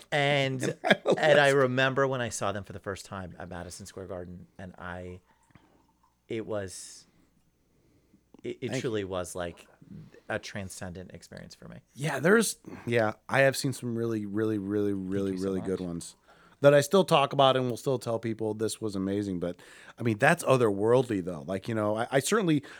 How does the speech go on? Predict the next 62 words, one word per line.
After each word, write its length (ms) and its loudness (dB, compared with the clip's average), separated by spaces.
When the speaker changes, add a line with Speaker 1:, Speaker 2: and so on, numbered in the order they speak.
Speaker 2:
I 80 10
went 180 6
and 80 0
saw 240 4
Chris 240 2
Cornell, 520 4
but 100 -2
I 80 2
didn't 220 0
go 120 4
buy 420 6
a 60 -8
sweater, 400 2
a 40 0
t-shirt, 400 -4
a 60 -2
hat, 320 -4
and 80 0
a 60 -2
flag 560 4
for 140 -4
four 260 0
hundred 220 0
dollars, 420 4
which, 320 -6
uh, 140 -10
it 140 -8
sounds 240 -4
like 100 -4
that's 220 -4
what 140 -6
that's. 240 -8
Speaker 1:
Yeah. 260 -6
Speaker 2:
When 140 4
a 60 4
t-shirt 420 4
crosses 500 2
thirty 300 2
dollars 360 4
to 100 -4
me, 380 0
i-, 40 -10
i-, 580 -6
now 340 2
I'm 140 4
really 220 2
thinking 240 -4
about, 320 0
is 160 -4
this 140 -6
worth 280 -4
it? 40 -10
Speaker 1:
Except 300 -14
if 100 -10
the 100 -12
design, 500 -10
I 120 0
did 180 -2
buy 200 2
one. 380 -2
I 100 -4
saw 380 -2